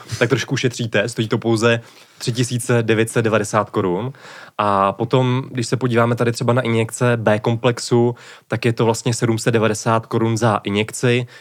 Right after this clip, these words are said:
případně pět aplikací stojí tři tisíce sto devadesát korun. Přičemž, eh, ve skutečnosti, eh, ty vitamíny jsou velmi, velmi levný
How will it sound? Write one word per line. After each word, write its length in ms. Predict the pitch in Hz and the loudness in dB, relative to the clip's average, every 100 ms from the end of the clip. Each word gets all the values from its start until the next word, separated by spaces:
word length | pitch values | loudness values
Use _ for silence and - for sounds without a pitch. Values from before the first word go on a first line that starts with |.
| - | -20
případně 420 | - 113 113 117 | -8 -2 0 0
pět 180 | 113 113 | 0 0
aplikací 480 | 110 107 107 104 113 | 0 -2 -2 -4 -6
stojí 240 | - 110 107 | -4 -4 -4
tři 160 | - | -8
tisíce 420 | 95 110 110 - | -6 -6 -6 -10
sto 140 | 101 - | -6 0
devadesát 480 | 104 101 - 104 - | 0 0 0 -2 0
korun. 340 | 101 95 85 - - - | -2 -2 -4 -8 -20 -20
Přičemž, 520 | - 120 131 123 120 - | -6 0 2 2 0 -4
eh, 120 | 113 107 107 | -2 0 0
ve 140 | 107 | -2
skutečnosti, 720 | 110 127 113 120 - 120 117 110 - - - 98 | -2 0 0 -2 -2 0 0 -2 -12 -20 -4 -4
eh, 20 | |
ty 100 | 95 | 0
vitamíny 440 | 113 117 113 113 113 | 0 2 0 2 0
jsou 180 | - 110 | 0 2
velmi, 520 | 113 107 110 110 110 | 2 2 2 2 0
velmi 280 | 104 107 110 | 0 0 2
levný 500 | 104 95 107 107 | 2 0 -2 -2